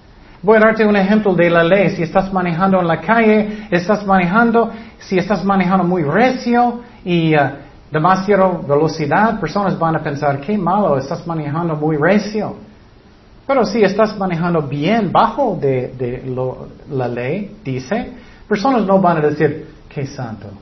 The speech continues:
<laughs> No, eh, muestra que tengo pecado. Eso es el propósito de la ley. Es lo que dice la Biblia. Muchos no entienden qué era el propósito de la ley. Dice en Gálatas tres veinticuatro,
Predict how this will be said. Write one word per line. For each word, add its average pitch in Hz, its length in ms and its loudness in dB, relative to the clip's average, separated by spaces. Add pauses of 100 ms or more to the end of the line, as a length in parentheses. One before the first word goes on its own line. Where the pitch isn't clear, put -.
<laughs> - 1600 -2
No, 214 460 4 (340)
eh, 175 140 2
muestra 196 520 2
que 185 140 0
tengo 180 340 -2
pecado. 208 680 -6
Eso 185 280 -2
es 190 120 -4
el 160 80 -6
propósito 247 840 -2 (220)
de 151 260 2
la 156 160 6
ley. 160 400 2 (260)
Es - 120 -16
lo 190 100 4
que 208 140 2
dice 214 320 2
la 208 100 6
Biblia. 208 520 4 (300)
Muchos 196 300 -2
no 240 100 2
entienden 220 460 -2
qué 208 200 2
era 208 260 2
el 202 80 -6
propósito 190 640 0
de 160 120 -2
la 160 160 2
ley. 190 300 2 (300)
Dice 226 240 2
en 196 120 4
Gálatas 220 540 2
tres 202 320 0
veinticuatro, 190 880 0